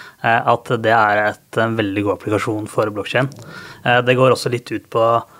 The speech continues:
eh, som du sier, fair trade og kaffebønner, eh, og også for eksempel T-skjorter og klær og sånn man kjøper i, eh, en klesbutikk. At du har en større sikkerhet da, for at de varene du kjøper, eh, og maten du ko-, du konsumerer, at det kommer derfra,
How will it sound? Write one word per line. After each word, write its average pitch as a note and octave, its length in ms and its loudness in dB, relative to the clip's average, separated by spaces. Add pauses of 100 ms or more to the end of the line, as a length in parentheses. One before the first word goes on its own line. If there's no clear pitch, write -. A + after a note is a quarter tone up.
(400)
eh, A#2+ 160 0
som A#2 160 -6
du A2 60 -4
sier, A2+ 180 0
fair G#2 240 0
trade G#2+ 240 -4
og A2 80 -6
kaffebønner, A2 720 -4 (140)
eh, A#2+ 260 0
og A2 400 -2
også C#3 400 -4
for D#3+ 80 -2
eksempel C3 320 -4
T-skjorter A2+ 680 -2
og A#2 120 -6
klær G2+ 260 -2
og G2+ 80 -6
sånn C3 160 -4
man A#2+ 80 0
kjøper A2+ 800 -2
i, A2 140 -2 (100)
eh, A2 380 -2
en A2+ 60 -6
klesbutikk. - 520 -2 (380)
At - 120 -2
du C3+ 80 2
har G#2 300 -2
en A2+ 240 -4 (120)
større A2 500 -2
sikkerhet - 560 -2
da, - 140 0 (500)
for - 200 0
at A#2+ 180 2 (200)
de A2 160 -4
varene G2+ 400 2
du A2+ 60 2
kjøper, B2 500 4 (280)
eh, A#2 180 0
og A#2 200 -2
maten A2+ 320 -2
du - 40 -14
ko-, A2 680 0 (100)
du A2 140 -8
konsumerer, A2+ 400 0
at A#2 80 -2
det A2+ 160 -4
kommer G2+ 360 -4
derfra, B2 380 0